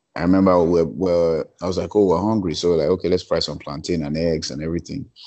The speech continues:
And then he was just amazed at how I was, like, having to fry pla-,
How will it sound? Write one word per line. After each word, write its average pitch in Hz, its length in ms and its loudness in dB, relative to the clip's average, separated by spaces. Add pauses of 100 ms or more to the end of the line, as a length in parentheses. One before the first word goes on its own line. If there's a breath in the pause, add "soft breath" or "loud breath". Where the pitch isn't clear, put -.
(500 loud breath)
And 80 240 0
then 85 220 4
he 92 120 0
was 85 220 2
just 95 440 2
amazed 90 360 2
at 76 160 -2
how 87 220 2
I 80 40 4
was, 80 180 0
like, 76 260 -2
having 85 320 -4
to - 100 -16
fry 82 300 -2
pla-, 73 220 -6